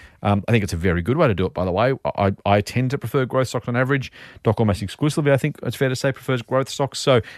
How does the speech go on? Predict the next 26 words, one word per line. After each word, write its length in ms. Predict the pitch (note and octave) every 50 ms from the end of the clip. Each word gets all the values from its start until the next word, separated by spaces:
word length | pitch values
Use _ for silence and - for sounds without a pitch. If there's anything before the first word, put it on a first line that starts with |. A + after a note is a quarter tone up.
| - _ -
it 80 | D#3 E3
is 100 | E3+ C#3
a 160 | A#2+ C3+ D#3+
way 180 | D#3+ D3+ C#3+ A2+
of 100 | G#2 G#2+
doing 240 | A#2 G#2+ A2 C#3+
it. 80 | G3 -
I 80 | - D3
just 160 | D3+ E3 -
wouldn't, 360 | - B2+ A#2 G#2 A2+ G#2+ - - - - - - _ _ - - - -
again, 240 | D#3 D#3 D3+ C3+ C3
not, 100 | D3 D#3
I'm 40 |
not 100 | E3 D#3+
trying 160 | - C3 A2 G2+
to 60 | G2
discourage 340 | A2 - - B2 A2 G#2 F#2+
you 60 | F#2
from 160 | - G2 F#2+
doing 200 | D#3 A3 A3 B2
it, 80 | G#2 -
just, 200 | - C#3+ - -
just 160 | - F3 -
to 80 | -
say 180 | A#2 - C3 A#2+
that 220 | A2+ A#2 - -